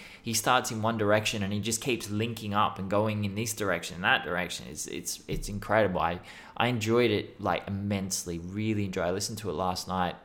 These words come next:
I think two times through. It was great. Uh, and finally, another artist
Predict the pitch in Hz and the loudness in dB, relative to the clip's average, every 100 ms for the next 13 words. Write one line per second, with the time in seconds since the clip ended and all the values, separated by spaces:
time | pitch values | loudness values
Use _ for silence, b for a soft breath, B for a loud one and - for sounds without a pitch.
0 | - - - 113 107 - 110 104 95 85 | -20 -20 -10 -8 -6 -4 -4 -4 -4 -4
1 | - 92 80 85 - 92 92 90 B B | -4 -6 -6 -8 -2 0 0 -2 B B
2 | B B 104 104 104 101 123 151 156 117 | B B 4 6 6 4 6 8 6 4
3 | 110 107 143 143 107 113 107 - | 4 6 6 6 6 6 4 0